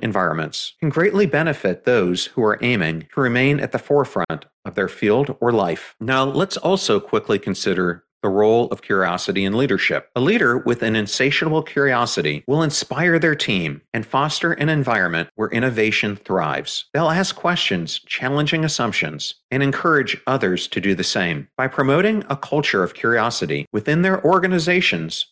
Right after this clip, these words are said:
leaders can drive success through better decision-making and increased employee engagement. In essence, embracing your innate human curiosity can lead you to a path of personal mastery, self-awareness,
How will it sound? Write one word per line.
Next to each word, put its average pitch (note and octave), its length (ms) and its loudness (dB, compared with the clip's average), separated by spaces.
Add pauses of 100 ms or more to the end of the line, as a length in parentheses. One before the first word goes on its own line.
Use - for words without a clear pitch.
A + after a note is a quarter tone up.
leaders D3+ 400 2
can F#3+ 140 0
drive G#2+ 420 0 (220)
success - 840 -4
through G#2+ 140 -2
better C#3+ 320 2
decision-making F#2 960 -2
and G2+ 100 -2
increased C3+ 640 -2 (100)
employee F#2+ 400 0
engagement. F#2 640 -2
In C3 80 -4
essence, F3 540 -2
embracing C3+ 720 0
your G#2+ 180 2
innate G2 460 0
human C#3 260 0
curiosity C#3+ 840 0
can C3+ 180 2
lead F3 200 2
you F#3 120 0
to - 180 0
a D#3+ 60 4
path C3 560 -4
of - 140 -10
personal D3+ 440 0
mastery, C3+ 680 -2
self-awareness, E3 920 0